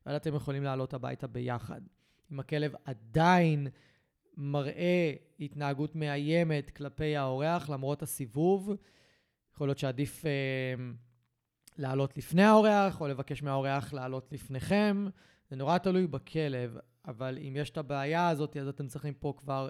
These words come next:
עזרה מקצועית. אם אין את הבעיה הזאת, אם הכלב מקבל את האורח ומרגיש נוח לידו, ואפשר לעלות ביחד הביתה, אתם תראו שבתוך הבית יהיה לו הרבה יותר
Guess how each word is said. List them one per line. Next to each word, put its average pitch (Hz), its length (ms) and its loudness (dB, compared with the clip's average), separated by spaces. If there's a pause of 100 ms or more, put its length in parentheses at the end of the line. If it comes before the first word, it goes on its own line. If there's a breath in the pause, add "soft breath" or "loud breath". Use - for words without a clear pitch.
עזרה 131 460 -4 (440 soft breath)
מקצועית. 135 680 -4 (300 soft breath)
אם 135 140 -10
אין 240 200 6
את 277 100 2
הבעיה 131 400 -2
הזאת, 139 200 -6
אם 135 80 -10
הכלב 180 480 0
מקבל 175 480 4
את 226 120 0
האורח 131 460 -4
ומרגיש 131 440 -8
נוח 220 320 2
לידו, 135 360 -6
ואפשר 151 300 -6
לעלות 147 320 -4
ביחד 139 360 -6
הביתה, 156 420 -4
אתם 139 260 -8
תראו 160 440 -4
שבתוך 143 400 -8
הבית 180 380 -2
יהיה 139 260 -6
לו 139 200 -4 (400 soft breath)
הרבה 143 260 -6
יותר 143 220 -4